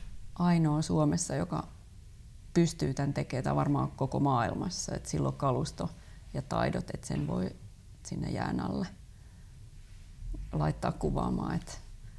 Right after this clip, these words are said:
et silleen tää on aika, aika niinku tärkeä tää kuvaajan osuus, että, et onneksi meillä on Teemu.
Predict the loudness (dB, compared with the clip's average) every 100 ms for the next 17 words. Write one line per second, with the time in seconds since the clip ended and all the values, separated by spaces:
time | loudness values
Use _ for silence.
0 | -14 -16 -8 -6 0 4 6 6 6 6
1 | 6 6 4 0 -2 -12 -18 -18 -18 -16
2 | -18 -18 -18 -18 -16 -16 -16 -12 -12 -12
3 | -8 -6 -6 -10 -14 0 2 4 6 8
4 | 6 4 0 -2 -12 -14 -14 -12 -14 -14
5 | 0 6 6 6 0 0 0 0 0 0
6 | 0 0 0 -2 -2 -4 -6 -8 -6 -4
7 | -4 -8 -12 -16 -20 -20 -18 -18 -18 -18
8 | -20 -12 -6 2 4 4 6 8 8 6
9 | 6 6 6